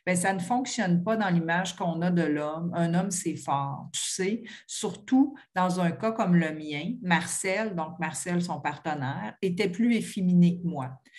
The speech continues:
Donc, si quelqu'un de l'extérieur, si quelqu'un devait être victime de violence, ça aurait été lui. Parce que dans les cas, dans le cas d'homme-femme, lui, il cadre plus avec la vision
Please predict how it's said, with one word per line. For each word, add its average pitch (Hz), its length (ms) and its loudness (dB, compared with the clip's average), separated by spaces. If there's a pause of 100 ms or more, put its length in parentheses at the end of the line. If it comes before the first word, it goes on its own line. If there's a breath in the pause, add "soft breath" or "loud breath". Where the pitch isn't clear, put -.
(220 loud breath)
Donc, 170 180 4
si 254 200 -2
quelqu'un 240 380 0
de 330 60 -2
l'extérieur, 175 880 0
si - 180 -6
quelqu'un 202 360 2
devait 180 260 4
être 170 100 0
victime 190 640 -2
de 175 80 4
violence, 156 640 -2
ça 175 240 0
aurait 185 180 0
été 180 200 -4
lui. 135 300 -2 (380 loud breath)
Parce 151 180 -8
que 175 100 0
dans 175 300 2
les 185 240 2
cas, 165 400 -2
dans 170 220 0
le 156 60 -8
cas 190 260 0
d'homme-femme, 165 800 -4
lui, 180 480 0
il 175 220 4
cadre 175 300 2
plus 240 260 -4
avec 160 240 -2
la 160 160 0
vision 175 800 -4